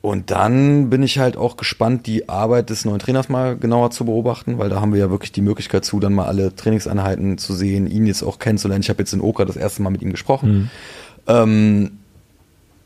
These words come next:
Speaker 1: und dann schauen wir mal, dann, äh, wird man natürlich auch beobachten, wie das, wie das neue, wie die neue Philosophie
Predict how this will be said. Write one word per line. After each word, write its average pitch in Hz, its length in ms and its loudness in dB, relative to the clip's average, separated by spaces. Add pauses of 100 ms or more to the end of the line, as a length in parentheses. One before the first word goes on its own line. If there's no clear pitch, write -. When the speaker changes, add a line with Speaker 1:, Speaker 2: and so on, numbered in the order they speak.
(280)
Speaker 1:
und 92 180 -6
dann 95 140 -2
schauen 135 240 2
wir 120 80 4
mal, 90 380 0
dann, 95 380 -4
äh, 95 640 -2
wird 92 120 -4
man 104 120 0
natürlich 101 240 -2
auch 95 80 -4
beobachten, 101 580 0
wie 107 100 -2
das, 101 280 -4
wie 101 80 -8
das 101 320 -4
neue, 98 360 0
wie 95 120 -4
die 92 80 -2
neue 98 340 0
Philosophie 101 720 -4